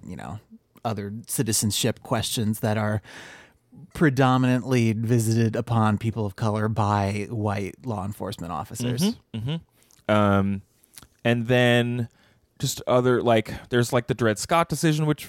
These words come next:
Speaker 2: which also made things worse, 'cause then people couldn't sue for their freedom and, and were not treated as citizens, even in, if they were technically freedmen.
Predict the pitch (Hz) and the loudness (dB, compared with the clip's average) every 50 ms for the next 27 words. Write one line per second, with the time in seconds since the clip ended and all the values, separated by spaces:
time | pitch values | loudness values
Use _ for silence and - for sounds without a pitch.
0 | - - 139 160 156 - - - 135 123 147 143 160 151 151 151 143 - 151 147 | -12 -2 -2 -2 -2 -2 -4 -2 0 2 2 2 2 0 0 0 0 0 -2 -2
1 | 143 135 143 151 151 151 147 - - - - 101 98 - 95 90 90 90 87 101 | 0 0 2 4 4 4 2 0 -4 -8 -8 -8 -6 -4 -4 -2 -2 -4 -4 -6
2 | 95 - 92 90 - 92 87 87 - - - - - 117 107 107 107 107 104 - | -4 -4 -4 -2 -2 -2 -2 -2 -6 -8 -10 -2 2 4 4 6 4 4 2 -2
3 | - - 95 87 90 80 90 - - - 156 143 135 131 127 120 104 92 90 90 | -2 -2 -2 0 0 0 -2 -2 0 2 2 4 4 2 2 2 0 -4 -4 -6
4 | - - - - 90 82 82 82 80 80 - - - - 85 82 76 - - - | -10 -12 -14 -12 -8 -6 -6 -4 -4 -4 -6 -6 -6 -6 -6 -6 -4 -6 -8 -10
5 | - - - _ _ - - 151 147 139 - - 135 127 117 101 95 90 78 80 | -10 -14 -18 _ _ -6 -4 -2 -2 -2 -2 -2 -4 -4 -2 -2 -4 -4 -4 -6
6 | 82 80 65 - - - _ - - - - 55 60 - - - - - 95 - | -6 -6 -8 -10 -14 -16 _ -18 -12 -10 -6 -6 -6 -6 -6 -10 -10 -10 -14 -12
7 | - - - - 143 135 123 120 117 113 113 | -12 -14 -4 -2 -2 0 2 2 0 0 0